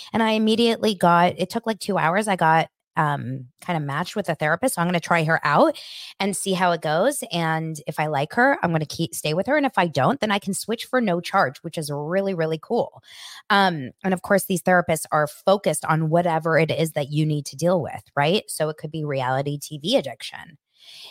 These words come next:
It could be, um, you know,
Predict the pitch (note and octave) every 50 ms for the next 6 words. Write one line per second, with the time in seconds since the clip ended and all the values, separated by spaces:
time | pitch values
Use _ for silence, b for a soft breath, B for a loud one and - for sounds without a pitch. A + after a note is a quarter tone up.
0 | B B F3 E3+ - - - G3 F#3+ E3+ - F#3+ F3 E3+ E3 D#3+ D#3+ E3 b b
1 | b b b b b b - F3 E3+ D#3+ D3+ C#3+ D3 D3 C#3+ C3+ - _ - F3
2 | E3+ E3 D3+ D3 D3 C#3+ C#3 -